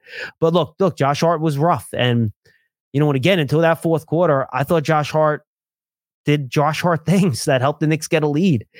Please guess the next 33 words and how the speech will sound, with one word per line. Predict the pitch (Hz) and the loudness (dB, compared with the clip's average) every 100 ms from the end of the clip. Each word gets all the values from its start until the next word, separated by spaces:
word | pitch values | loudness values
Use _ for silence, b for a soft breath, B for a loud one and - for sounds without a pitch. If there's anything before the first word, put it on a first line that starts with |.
| B B - | B B -6
You | 127 | -2
know, | 135 123 | 0 0
hustling | 160 - 180 170 | -2 0 0 0
for | 175 | -2
rebounds, | 151 175 156 131 120 | 0 2 2 2 -2
playing | 107 - 151 165 | -4 -2 0 0
defense, | 135 160 160 147 123 - | 2 0 2 0 0 -2
getting | 139 147 | 0 0
steals, | 147 - - 170 151 135 117 | 0 -4 -2 0 2 0 -2
you | 143 | -4
know, | 131 | -2
all | 147 170 | 0 0
those | 180 | 0
sorts | - 170 147 | 0 -2 0
of | |
things | 143 165 | 0 0
that | 147 131 | 2 0
Josh | 135 139 - | 0 -2 0
Hart | 156 127 | -2 0
does | 131 156 170 - B B B - | 0 0 -2 -8 B B B -2
that | 127 131 - | -2 -2 -8
some | - 147 | -4 -2
show | 165 170 | 0 2
up | 165 | 2
on | 170 | 0
the | 170 | -2
stat | 147 170 170 | 0 0 0
sheet, | 185 - | -2 -4
some | - 151 135 | -4 -2 2
don't, | 135 170 | 0 0
some | - 139 139 | -2 0 0
are | |
intangible. | 131 123 131 147 165 190 | 0 0 0 2 0 0